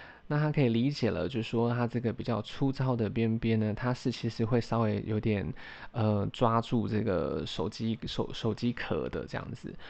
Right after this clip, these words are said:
Rough，粗糙。Edge，边边。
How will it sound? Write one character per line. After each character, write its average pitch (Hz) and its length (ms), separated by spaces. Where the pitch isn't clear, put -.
Rough， - 540
粗 117 340
糙。 110 460
Edge， - 500
边 113 320
边。 113 460